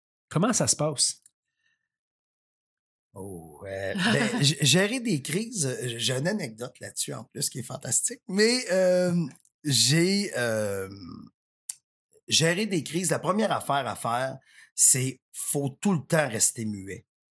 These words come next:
Speaker 2: Faut attendre de voir ce qui va se passer parce que l'opinion publique est en train de se former. Puis quand tu parles, les gens, « Ah, il y a armée. » Puis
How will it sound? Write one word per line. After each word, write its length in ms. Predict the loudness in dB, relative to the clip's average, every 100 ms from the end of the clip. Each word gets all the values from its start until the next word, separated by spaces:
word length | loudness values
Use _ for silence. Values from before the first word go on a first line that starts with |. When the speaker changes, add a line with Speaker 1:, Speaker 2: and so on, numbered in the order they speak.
| _ -4
Speaker 2:
Faut 220 | 0 0
attendre 400 | 0 0 0 -2
de 100 | -4
voir 460 | -4 -4 -4 0
ce 80 | -2
qui 100 | -2
va 120 | -6
se 100 | -6
passer 340 | -6 -6 -4 -4
parce 140 | -2
que 100 | -4
l'opinion 480 | -2 -4 -4 -4 -4
publique 420 | -4 -10 -8 -8 -8
est 60 | -10
en 140 | -10
train 380 | -12 -12 -12 -14 _ _ _
de 120 | -8
se 280 | -2 0 -2 -6 _ _ _
former. 380 | -6 -6 -2 -4
Puis 260 | -4 -10 -12 _
quand 200 | -4 -2
tu 180 | 2 0 2
parles, 480 | 0 0 -2 -6 -12 _ -20 -14
les 260 | -8 -4
gens, « 260 | 0 2 2
Ah, 220 | 2 4 2
il 60 | 2
y 40 |
a 120 | 2
armée. » 540 | 0 -4 -6 -6 -6 -8
Puis 120 | -14